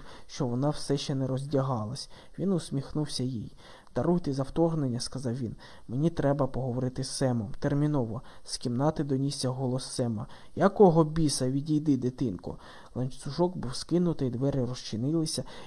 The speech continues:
і на порозі стояв сердитий Сем. Дівчина, демонстративно знизавши плечима, відійшла до кімнати і зачинила двері. Уейд видався трохи п'яним. Джеф побачив його мутні очі.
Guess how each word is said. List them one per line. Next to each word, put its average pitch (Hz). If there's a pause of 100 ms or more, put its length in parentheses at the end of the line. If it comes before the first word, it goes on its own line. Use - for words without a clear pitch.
і 131
на 123
порозі 135
стояв 117
сердитий 120
Сем. 113 (300)
Дівчина, 147
демонстративно 131
знизавши 139
плечима, 165
відійшла 127
до 123
кімнати 120 (340)
і 127
зачинила 131
двері. 120 (500)
Уейд 143 (100)
видався 135
трохи 127
п'яним. 123 (280)
Джеф 139
побачив 139
його 131
мутні 131
очі. 117